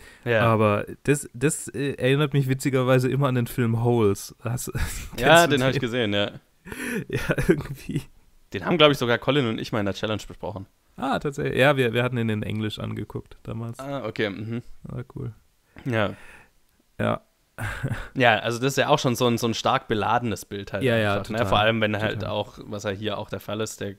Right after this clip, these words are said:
Speaker 1: ein großer Teil dieser, äh, dieser Gefängnisbevölkerung, die dann da am Straßenrand arbeitet, schwarz ist und der Polizist
Speaker 2: Ja.
Speaker 1: natürlich weiß. Und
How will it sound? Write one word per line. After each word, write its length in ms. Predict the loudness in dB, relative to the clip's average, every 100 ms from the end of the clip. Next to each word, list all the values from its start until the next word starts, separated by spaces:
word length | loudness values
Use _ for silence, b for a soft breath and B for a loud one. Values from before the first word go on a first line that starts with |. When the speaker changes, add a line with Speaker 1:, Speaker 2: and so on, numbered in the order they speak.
| -12
Speaker 1:
ein 180 | -12 -12
großer 360 | -8 -6 -4 -6
Teil 280 | -6 -8
dieser, 340 | -8 -8 -8 -10 b b b b b -12
äh, 380 | -8 -8 -10 -14
dieser 280 | -10 -10
Gefängnisbevölkerung, 880 | -10 -8 -6 -6 -8 -4 -4 -2 -4
die 100 | -4
dann 160 | -2 -2
da 80 | -4
am 80 | -6
Straßenrand 480 | -4 -6 -4 -4
arbeitet, 460 | -2 -4 -4 -8 -8
schwarz 320 | -4 -4 -4
ist 220 | -8 -10
und 420 | -10 -10 -10 -10 -10
der 80 |
Polizist 420 | -8 -6 -8 -4 0
Speaker 2:
Ja. 80 |
Speaker 1:
natürlich 320 | 0 -2 -8 0
weiß. 440 | 2 2 0 -6
Und 480 | -12 -10 -10 -12